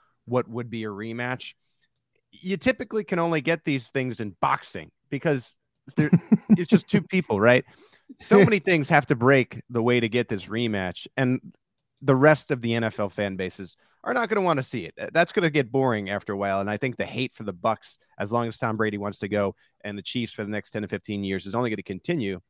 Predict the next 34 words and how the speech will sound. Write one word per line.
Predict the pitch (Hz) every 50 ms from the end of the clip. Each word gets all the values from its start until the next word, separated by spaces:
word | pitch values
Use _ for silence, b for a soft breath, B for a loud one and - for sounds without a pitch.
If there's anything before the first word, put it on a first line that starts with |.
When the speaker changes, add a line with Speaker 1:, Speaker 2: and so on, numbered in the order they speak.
| _ _ _
Speaker 1:
I, | - 104 - 104 110
I |
said | - - 135
this | 123 104 -
on | 110 101
the | 95
national | 104 117 139 135 - 120 95
podcast | - 101 95 90 - - 101 95 87 - -
on | 92 90 92
Monday. | 98 117 127 123 101 90 85 - _ _ _ _ _ -
It's | - -
gonna | 196 202
be | 196 147
boring, | - 131 143 196 220 165 110 98 95 98 - _
but | - 123
I, | 143 143 - _ -
I | 131 147 151
just | 175 170 -
think | - 170 160 123
they're | 139 123
by | 110 104 - 113 113 131 143
and | 139 135 120
far | - 143 139 127 110
right | 98 90 98 104 107 120 110 -
now | 104 107 107 120 127 123 107 104 104 92 98 -
the | 104
best | 98 123 123 - - -
teams | - 127 120 117 101 104
in | 104
the | 101 98 95
N | 95 95
F | 95 90 - -
L. | 113 110 101 95 -
So, | - - 101 98 90